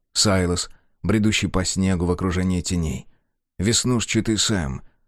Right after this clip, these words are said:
съежившийся и дрожащий в темноте. Избитый Мюррей Ку, склонившийся над бутылкой. И Сол — за спиной у которой ветер и голубое небо.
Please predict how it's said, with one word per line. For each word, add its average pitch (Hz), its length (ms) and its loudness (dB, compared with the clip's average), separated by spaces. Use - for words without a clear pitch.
съежившийся 98 1040 0
и 82 80 -2
дрожащий 104 600 0
в - 60 -8
темноте. 95 520 -2
Избитый 87 600 -2
Мюррей 95 580 0
Ку, 80 320 -8
склонившийся 92 760 -2
над 85 160 -2
бутылкой. 85 580 -6
И 120 80 2
Сол — 95 420 2
за 110 160 2
спиной 101 360 2
у 87 40 -2
которой 98 400 0
ветер 107 400 -2
и 98 80 0
голубое 95 500 2
небо. 98 380 -6